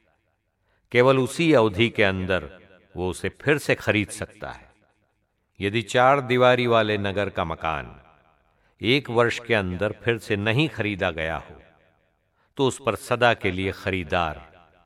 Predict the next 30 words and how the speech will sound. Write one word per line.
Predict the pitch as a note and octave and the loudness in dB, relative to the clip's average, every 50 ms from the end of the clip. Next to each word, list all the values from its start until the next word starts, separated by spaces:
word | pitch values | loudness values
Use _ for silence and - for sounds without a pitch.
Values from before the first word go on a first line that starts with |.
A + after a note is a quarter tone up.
| _ _ _ _ - | _ _ _ _ -2
और | A#2+ A#2 | -2 -2
उसके | A2+ - - - A#2+ | -2 -2 -2 -2 -2
वंशजों | G2 G2+ G#2 G2+ F#2+ - G#2+ F2+ F#2 A2 G#2+ | 0 0 -2 -2 -4 -6 -8 -4 -4 -4 -4
का | F#2+ - F2+ E2 | -2 -2 -4 -4
अधिकार | D#2 C#2+ E2+ - - F2 E2+ D#2+ D2 | -4 -6 -8 -6 -4 -4 -2 -2 -4
रहेगा। | C2+ C#2 - D2 C#2 - - - - - _ _ _ _ _ _ _ _ _ _ _ _ _ _ _ _ _ _ _ _ _ _ - | -6 -10 -12 -12 -14 -18 -18 -20 -20 -20 _ _ _ _ _ _ _ _ _ _ _ _ _ _ _ _ _ _ _ _ _ _ -2
फिर | B2+ C3+ C3 | 0 0 0
से | A#2+ - C#3 B2+ | -2 -4 -6 -6
खरीदने | - - - A2 A2+ A#2 A#2 A2+ A2 A#2 B2 B2+ C3 | -4 -2 -2 -2 0 0 -2 -4 -4 -2 -2 -2 -2
की | A#2+ - A#2+ A2+ | -2 -2 0 0
अवधि | G#2 G2 G2 F#2+ E2+ G#2 G#2 | 2 2 0 0 -2 -4 -6
बीत | F#2 F2 A#2+ B2+ B2 G2 E2 | -4 -4 -4 -4 -4 -4 -8
गई | D#2 F2 D2 C2+ B1+ - D2+ _ _ _ _ _ _ _ _ _ _ _ _ _ _ _ _ _ _ - | -10 -10 -10 -10 -12 -20 -20 _ _ _ _ _ _ _ _ _ _ _ _ _ _ _ _ _ _ -6
और | B2 A#2 | -4 -2
वो | A#2+ B2+ B2+ | 0 2 2
मकान | B2+ B2 A#2+ - B2+ C3+ C3+ C3+ A#2+ | 2 2 4 4 4 4 4 2 0
जयंती | G#2 A2+ A#2 B2 B2+ A#2 - B2+ A#2+ | 0 2 2 2 0 -2 -4 -4 -2
वर्ष | A2 A2+ A2+ G#2 - - A2 | 0 0 0 -2 -2 -4 -2
में | G#2+ A2 | -2 -2
भी | G2+ A2+ B2 | 0 0 -2
मुक्त | A#2+ A2+ A2 - - - | -2 -2 -4 -4 -4 -6
नहीं | G#2+ G2+ G2 F2 A2+ A#2+ G#2 | -4 -2 -2 -2 -2 -4 -4
होगा, | - E2+ C#2+ - - - - - _ _ _ _ _ _ _ _ _ _ _ _ _ _ _ _ _ _ _ _ _ _ - | -4 -8 -12 -12 -14 -16 -18 -20 _ _ _ _ _ _ _ _ _ _ _ _ _ _ _ _ _ _ _ _ _ _ -8
परंतु | G2 F#2 F#2 F2 - G2 F2+ | -6 -6 -6 -6 -6 -8 -6
जो | D2+ F2 F#2 | -4 -4 -4
मकान | F2 F2 E2+ - F#2+ F#2+ F#2+ G2 | -2 -2 -2 0 0 0 0 0
ऐसे | G2+ G#2 - - G#2+ | 0 -2 -2 -4 -6
गांवों | F2+ F2+ G2+ G2+ G#2 A2+ A#2+ B2 | -4 -2 0 0 2 2 0 0
में | A2 G#2+ F#2 D#2 | 0 -2 -4 -4
हैं | C#2 D2+ C#2+ - | -6 -10 -16 -18